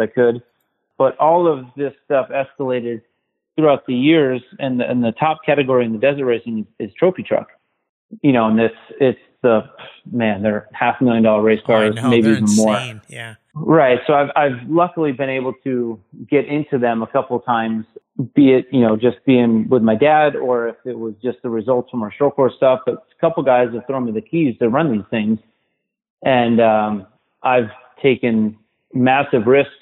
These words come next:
Speaker 1: by doing it and driving it the way I want. But I think, uh, I got to race the, uh, Riviera Trophy Truck. It's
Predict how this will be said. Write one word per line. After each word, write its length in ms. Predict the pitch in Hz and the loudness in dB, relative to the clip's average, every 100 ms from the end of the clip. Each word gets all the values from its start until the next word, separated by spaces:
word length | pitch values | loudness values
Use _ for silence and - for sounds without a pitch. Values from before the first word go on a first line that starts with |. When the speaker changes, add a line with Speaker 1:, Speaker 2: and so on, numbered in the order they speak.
| - | -8
Speaker 1:
by 280 | 120 104 107 - | -4 -4 -4 -4
doing 300 | 127 160 156 | 2 2 2
it 120 | 151 151 | -2 -4
and 240 | 120 110 107 | -4 -2 2
driving 300 | 127 127 131 | 2 0 -2
it 120 | 123 | 0
the 60 | |
way 160 | 127 120 | 2 4
I 100 | 110 | 2
want. 360 | 104 123 143 180 - | 0 0 0 -4 -4
But 220 | - 120 98 _ _ _ - | 0 0 -2 _ _ _ -8
I 100 | 113 | -6
think, 360 | - 127 117 | -2 -2 0
uh, 340 | 120 107 107 107 - | 2 2 0 -6 -6
I 100 | 123 | -2
got 220 | 120 131 | 0 0
to 80 | - | 0
race 280 | 123 123 123 - | 2 4 2 -2
the, 300 | - 120 110 | -2 0 2
uh, 140 | 107 104 | 2 0
Riviera 480 | 107 143 139 127 117 | 0 2 4 2 2
Trophy 320 | - 143 127 | 0 -2 -2
Truck. 280 | 110 110 104 | -2 -2 -2
It's 140 | 113 | -6